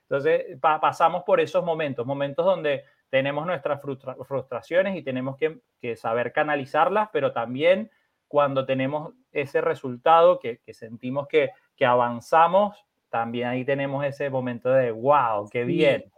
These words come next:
Speaker 2: Sí, tal cual. Y ahí
Speaker 1: Ujú.
Speaker 2: aprendimos, porque, bueno, nosotros nacimos como una compañía de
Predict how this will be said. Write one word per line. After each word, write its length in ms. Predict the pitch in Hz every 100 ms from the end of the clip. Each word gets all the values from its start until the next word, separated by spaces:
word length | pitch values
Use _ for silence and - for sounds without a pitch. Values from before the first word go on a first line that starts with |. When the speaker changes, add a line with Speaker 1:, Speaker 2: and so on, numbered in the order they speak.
| _ _ _ _ _
Speaker 2:
Sí, 300 | - 190 196
tal 200 | 180 185
cual. 240 | 262 226 196
Y 60 |
ahí 160 | 185 254
Speaker 1:
Ujú. 80 | 294
Speaker 2:
aprendimos, 920 | 285 202 202 240 233 214 214 269 - _ -
porque, 180 | 170 160
bueno, 240 | 208 190
nosotros 360 | 135 - 214 285
nacimos 380 | 175 - 214 226
como 180 | 175 170
una 160 | 190
compañía 420 | 180 165 147 170
de 60 | 185